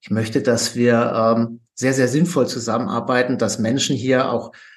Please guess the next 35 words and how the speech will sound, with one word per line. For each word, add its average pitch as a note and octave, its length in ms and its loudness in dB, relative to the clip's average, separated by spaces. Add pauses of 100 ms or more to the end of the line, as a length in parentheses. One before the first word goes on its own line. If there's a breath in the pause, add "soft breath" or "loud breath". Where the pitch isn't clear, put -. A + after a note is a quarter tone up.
(220 loud breath)
ehrliche D3 380 2
Beziehungen F3 500 0
zueinander C#3 560 -2
haben B2 320 0
und A#2 140 -4
dass G2 220 -2
wir G#2 80 0
mit G#2 160 0
Freude C#3 720 2
die C3+ 180 -4
Dinge C3+ 380 0
tun C#3 260 -4
und A2 160 2
nicht, A#2+ 320 -2 (240 loud breath)
weil A#2 160 2
wir A#2 100 2
irgendwelche A2+ 520 0
Regeln A#2 320 2
aufstellen A#2 540 -2
und A2 80 -4
vor A2+ 120 -2
allem A2 160 0
auch G2+ 140 -4
mit G2 120 0
Freude A#2+ 720 0 (600 loud breath)
Dinge C3+ 320 2
tun, C3 440 -2
weil A#2+ 300 2
wir C3+ 200 4
sie C3 320 -2
unseren A#2+ 400 -4
Kunden - 300 -2
ermöglichen A#2+ 600 -2
wollen, G2 360 2
weil A#2 380 0